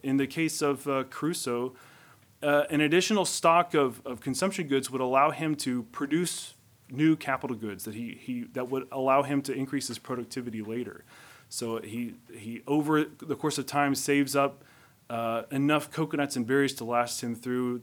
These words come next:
the number of days it would take him to, to make a fishing net. And so this is an, a lengthening of the structure of production, because he now has to, it's more roundabout. He has to make the capital good first,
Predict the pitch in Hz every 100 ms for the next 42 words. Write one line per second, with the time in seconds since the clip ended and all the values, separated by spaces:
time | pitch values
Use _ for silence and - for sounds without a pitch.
0 | - 123 135 120 131 139 127 117 117 131
1 | 120 120 117 117 107 104 110 110 107 107
2 | - 151 123 107 101 101 - - - _
3 | - 120 135 131 160 160 147 135 135 _
4 | _ - 127 120 170 190 190 139 127 123
5 | 117 113 165 156 139 - 120 117 147 -
6 | 113 110 113 110 117 - 123 131 143 151
7 | - 127 120 - - _ _ _ _ -
8 | 123 139 143 143 143 143 110 123 127 110
9 | 117 - 123 123 123 113 139 139 123 113
10 | 123 120 113 - 127 127 - -